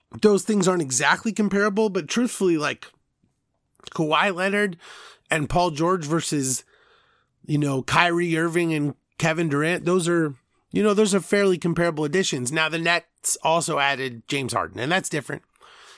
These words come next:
And that may be the thing that puts them over the edge, because obviously the Clippers were never able to add a James Harden. Obviously, I understand that.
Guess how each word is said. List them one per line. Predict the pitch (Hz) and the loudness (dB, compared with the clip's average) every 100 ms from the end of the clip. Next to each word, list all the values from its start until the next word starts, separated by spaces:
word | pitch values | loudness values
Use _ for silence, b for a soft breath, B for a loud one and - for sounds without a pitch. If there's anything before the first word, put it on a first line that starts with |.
| B B | B B
And | - 147 160 | 0 2 4
that | 156 151 | 4 4
may | 143 147 151 156 | 0 -2 0 -2
be | 139 143 156 | -2 -4 -2
the | 135 143 | -2 -2
thing | - 156 143 | 0 0 0
that | 127 - | -2 -4
puts | 170 151 | -4 -2
them | - 147 | -2 -2
over | 143 131 | -2 -2
the | 175 | 0
edge, | 196 135 | 0 0
because | 147 160 139 | -6 -4 0
obviously | 143 123 131 - 131 | 0 -2 -4 -4 -4
the | 117 | -4
Clippers | - 127 131 120 | -4 -2 -2 -2
were | 127 | -2
never | 123 117 117 - | -2 -2 -4 -4
able | 127 107 110 | -4 -4 -4
to | 120 | 0
add | 117 127 117 | 2 2 0
a | 107 | -6
James | 117 127 120 | -6 -6 -4
Harden. | 117 98 95 | -6 -6 -4
Obviously, | - 160 127 - 131 | 2 2 2 -4 0
I | 180 | 0
understand | 175 123 139 117 110 | 0 -2 -4 -4 -6
that. | 98 | -8